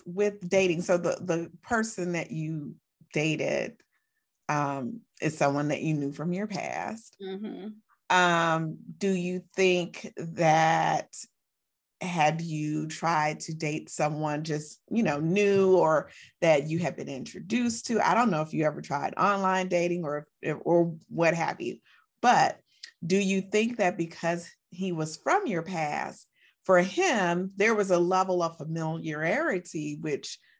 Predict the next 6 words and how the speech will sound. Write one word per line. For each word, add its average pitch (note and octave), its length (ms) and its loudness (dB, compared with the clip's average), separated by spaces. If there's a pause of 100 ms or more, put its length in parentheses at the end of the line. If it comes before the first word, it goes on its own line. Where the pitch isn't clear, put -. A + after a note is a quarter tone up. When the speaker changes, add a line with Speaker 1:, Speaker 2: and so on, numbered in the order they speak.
(140)
Speaker 1:
may F3 440 4
have, E3 640 2 (420)
I D#3 120 2
guess, D#3 540 -4 (480)
um, C#3+ 720 0
could F#3+ 520 4